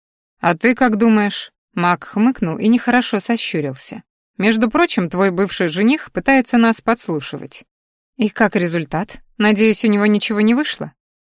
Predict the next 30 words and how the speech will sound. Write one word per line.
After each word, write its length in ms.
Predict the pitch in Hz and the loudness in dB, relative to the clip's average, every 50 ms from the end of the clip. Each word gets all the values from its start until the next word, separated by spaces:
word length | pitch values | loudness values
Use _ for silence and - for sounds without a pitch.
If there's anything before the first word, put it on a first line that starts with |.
| _ _ _ _ _ - | _ _ _ _ _ -6
«Разумеется. 800 | 190 202 262 254 - 311 294 233 160 143 - - - - - 170 _ _ _ _ _ _ _ _ - | -2 -2 0 0 2 2 2 2 0 -2 -6 -10 -12 -14 -16 -18 _ _ _ _ _ _ _ _ -8
Леора, 440 | - 175 190 233 247 233 190 160 143 | -4 0 2 4 4 4 2 0 -2
когда 340 | - 165 180 202 208 240 220 | -4 -4 -2 0 0 0 0
всё 200 | - - 214 196 | 0 -2 -2 -2
завершится, 800 | 185 190 180 190 190 - - 269 269 - - - - 139 135 - _ - | 0 -2 -2 -2 -4 -2 -2 -2 -2 -2 -4 -8 -8 -8 -10 -10 _ -4
нам 260 | 202 208 - 226 226 | 0 2 4 4 4
нужно 280 | 214 214 196 208 202 202 | 4 2 2 0 -2 -2
серьёзно 560 | - - 208 190 208 240 262 240 226 214 214 | -2 -2 -2 0 2 2 2 4 2 2 0
поговорить». 720 | - 202 185 190 180 185 175 151 135 131 - - - - _ _ _ _ _ _ _ _ _ _ _ - | 0 -4 -4 -2 0 0 0 -2 -4 -8 -12 -16 -18 -18 _ _ _ _ _ _ _ _ _ _ _ 0
«Можно», — 460 | 294 302 254 196 160 160 151 147 - - - _ _ _ - | 2 4 4 2 0 -2 -8 -8 -10 -12 -18 _ _ _ -4
не 160 | 190 190 190 | -2 -2 -2
стала 300 | 185 - - 185 175 170 | 0 0 2 2 2 2
отказываться 600 | 165 - - 180 165 156 160 156 160 - - 175 | 0 -2 -2 -2 -2 -2 -2 -6 -6 -8 -8 -8
я. 220 | 156 143 143 131 - _ _ _ _ _ _ _ _ _ | -8 -8 -10 -12 -14 _ _ _ _ _ _ _ _ _
«Хочет 420 | - - 370 370 - 254 220 - | -4 -2 -2 -2 0 -2 0 2
Райли 240 | 208 196 190 185 175 | 2 4 4 2 2
зайти 320 | 170 170 185 185 - 208 | 0 0 0 0 -2 -2
ко 140 | - - 185 | -2 0 0
мне 160 | 180 180 175 | 0 0 -2
на 140 | 170 175 185 | -2 -2 -4
чай, 360 | - - - 160 147 147 - _ - | -4 -4 -6 -6 -6 -8 -10 _ -8
так 180 | 302 294 - | -6 -2 -2
и 40 | 262 | 0
быть, 360 | 208 247 277 - - - - _ _ | 0 0 -2 -2 -6 -12 -14 _ _
пока 220 | - 165 - 202 | -8 -6 -2 0
я 180 | 208 226 247 240 | 0 2 2 2
не 100 | 226 226 | 2 2
против. 520 | - 233 233 220 - - - - - - _ _ _ _ _ _ _ _ _ - | 0 -2 -4 -4 -4 -8 -14 -18 -20 -20 _ _ _ _ _ _ _ _ _ -2
А 120 | - 254 | 0 2
дальше 580 | 233 233 294 285 240 - - - 233 226 214 | 4 4 4 2 2 0 0 0 2 2 2